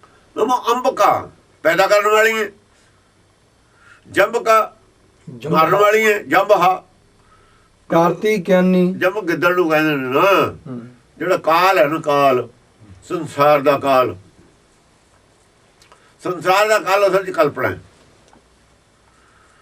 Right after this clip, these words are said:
Speaker 1: ਸੰਸਾਰ ਦਾ ਕਾਲ ਸੰਸਾਰ ਦੀ ਸੋਚ ਇਹ ਹੈ।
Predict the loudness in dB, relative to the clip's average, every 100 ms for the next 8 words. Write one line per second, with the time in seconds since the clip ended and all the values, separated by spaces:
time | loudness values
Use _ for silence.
0 | _ -8 -8 -4 0 2 2 0 0 0
1 | 2 2 -2 -4 0 2 2 0 -4 2
2 | 2 4 2 2 0